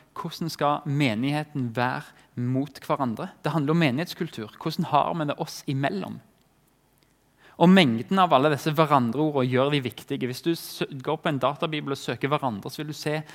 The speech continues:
hvor mange det finnes egentlig. Og det gjør at de er viktige. De snakker om hvordan vi skal leve sammen.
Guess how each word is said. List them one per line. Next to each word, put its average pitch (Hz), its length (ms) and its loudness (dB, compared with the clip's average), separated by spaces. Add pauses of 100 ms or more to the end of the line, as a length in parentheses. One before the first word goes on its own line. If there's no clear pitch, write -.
(160)
hvor 151 160 0
mange 135 320 0
det 160 100 -6
finnes - 500 -8
egentlig. 113 360 -10 (400)
Og 127 80 -6
det 147 100 -2
gjør 131 240 -2
at 135 140 -8
de 135 80 -2
er 139 80 -6
viktige. - 380 -12 (580)
De 127 80 -2
snakker 135 320 -6
om 131 40 -6
hvordan 127 280 -6
vi 120 80 -6
skal 117 180 -2
leve 104 220 -4
sammen. 117 320 -12